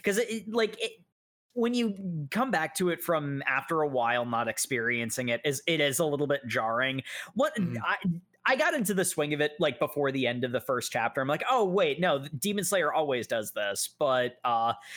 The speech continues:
Speaker 1: I think, I think Demon Slayer might be a series that's better to read more, uh, consistently than, uh, you know, we, we've had the episodes on the podcast that,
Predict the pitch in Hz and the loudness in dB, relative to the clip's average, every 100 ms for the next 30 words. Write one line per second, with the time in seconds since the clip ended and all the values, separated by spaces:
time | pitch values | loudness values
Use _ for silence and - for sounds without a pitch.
0 | - 196 208 185 202 202 170 170 165 147 | -2 0 0 -2 -2 0 2 2 2 2
1 | 156 143 139 147 - 139 135 127 127 135 | 2 2 2 0 2 0 0 0 -2 0
2 | 135 127 - 147 131 127 127 131 131 123 | 2 0 -2 -2 0 -2 0 0 0 0
3 | 127 117 - 139 120 123 - 139 135 123 | 0 0 0 -4 -2 -2 -2 -4 -4 0
4 | 123 117 117 117 113 117 _ _ - 127 | 0 0 -2 0 0 -2 _ _ -4 0
5 | 120 127 135 135 139 120 135 123 131 131 | 0 0 -2 0 -2 2 0 0 0 0
6 | 139 - 131 123 135 127 120 135 123 110 | 0 2 0 0 -2 -2 0 0 0 0
7 | 113 110 - 131 123 | -2 -2 -4 -2 0